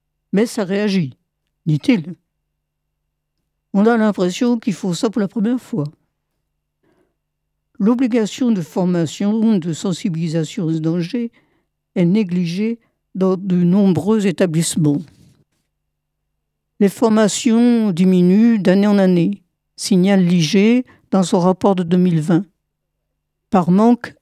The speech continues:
de moniteurs incendie. Alors, les moniteurs incendie, ce sont des personnels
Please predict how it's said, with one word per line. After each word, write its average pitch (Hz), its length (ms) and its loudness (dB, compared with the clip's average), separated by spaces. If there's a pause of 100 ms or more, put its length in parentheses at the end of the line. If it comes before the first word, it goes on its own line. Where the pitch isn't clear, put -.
(100)
de 160 180 0
moniteurs 180 600 0
incendie. 165 640 -2 (440)
Alors, 208 180 2
les 247 100 2
moniteurs 233 580 2
incendie, 220 720 0 (360)
ce 202 320 -4
sont 208 360 0
des 180 380 0
personnels 196 880 0